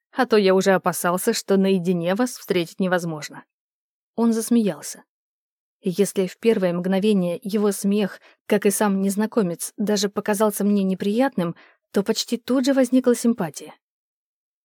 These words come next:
«Позвольте представиться», он слегка поклонился. «Эрион Ифмерист. Вы вряд ли обо мне слышали, я не кичусь славой рода так, как некоторые».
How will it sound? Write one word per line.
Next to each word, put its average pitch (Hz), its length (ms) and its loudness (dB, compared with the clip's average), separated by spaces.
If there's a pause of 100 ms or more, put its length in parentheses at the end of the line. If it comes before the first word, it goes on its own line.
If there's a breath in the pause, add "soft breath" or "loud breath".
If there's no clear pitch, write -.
(360)
«Позвольте 208 460 6
представиться», 220 800 -2 (280)
он 185 160 -2
слегка 196 380 -2
поклонился. 190 680 -2 (720)
«Эрион 240 480 6
Ифмерист. 165 800 -6 (420)
Вы 185 240 0
вряд 208 300 2
ли 175 60 2
обо 175 160 0
мне 180 200 -2
слышали, 180 560 -2 (200 soft breath)
я 254 220 2
не 180 160 -2
кичусь 240 380 -2
славой 180 340 4
рода 180 240 2
так, 180 240 -4
как 190 200 -2
некоторые». 147 640 -4